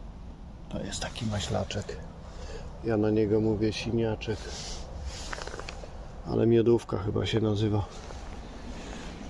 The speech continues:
No i trzeba będzie pokrążyć po miejscach, w których jeszcze w ogóle nie byłem. No i tak to właśnie zrobię,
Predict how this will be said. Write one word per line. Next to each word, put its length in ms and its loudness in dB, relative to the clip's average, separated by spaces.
No 80 6
i 80 6
trzeba 340 6
będzie 360 8
pokrążyć 720 6
po 140 4
miejscach, 480 6
w 40 -6
których 360 4
jeszcze 340 6
w 80 4
ogóle 280 8
nie 140 10
byłem. 420 8
No 200 4
i 80 4
tak 240 4
to 140 6
właśnie 360 6
zrobię, 480 6